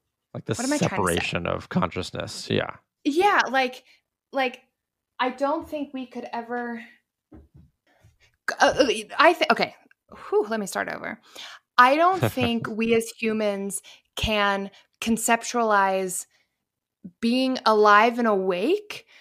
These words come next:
Speaker 2: for a whole day and not having any awareness of it.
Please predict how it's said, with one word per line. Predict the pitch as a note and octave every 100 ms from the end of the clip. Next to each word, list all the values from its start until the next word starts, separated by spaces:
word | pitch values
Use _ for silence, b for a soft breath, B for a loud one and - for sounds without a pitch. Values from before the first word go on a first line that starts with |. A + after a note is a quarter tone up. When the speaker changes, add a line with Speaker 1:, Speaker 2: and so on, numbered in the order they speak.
| b
Speaker 2:
for | - - A3 G#3+
a | G3+
whole | F#3+ - - A3+ A3+ A3+ A3+ A#3 A3 -
day | G#3 F#3+ F#3 C#4 E4+ b b -
and | G#3+ G#3
not | G3+ A3 -
having | - A3 G#3 G3+ - _ _ _ _
any | A#3 A3+ A3+
awareness | G#3+ F#3 E3+ E3+ D#3+ - D3+
of | C#3+
it. | -